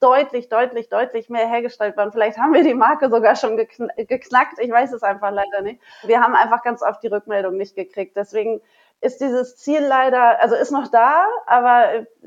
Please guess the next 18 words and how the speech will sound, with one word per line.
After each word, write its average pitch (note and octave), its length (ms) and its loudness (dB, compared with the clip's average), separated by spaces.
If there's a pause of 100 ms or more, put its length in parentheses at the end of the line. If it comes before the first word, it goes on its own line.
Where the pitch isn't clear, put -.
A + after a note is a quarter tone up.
(300)
müssen G#3 260 -8
wir B3+ 80 -6
noch A#3 100 -4
mal A#3 60 -8
ein G#3 60 -6
bisschen A3+ 200 -12
drüber A3 200 -4
nachdenken, G#3+ 640 -2
wie A#3+ 100 -4
wir A3+ 60 0
es - 100 -8
wirklich A3 260 -10
zählen F#3+ 460 -6
können E3 300 -12
und - 220 -20
wie F#3 120 -20
wir F#3 160 -20
wirklich F3 440 -18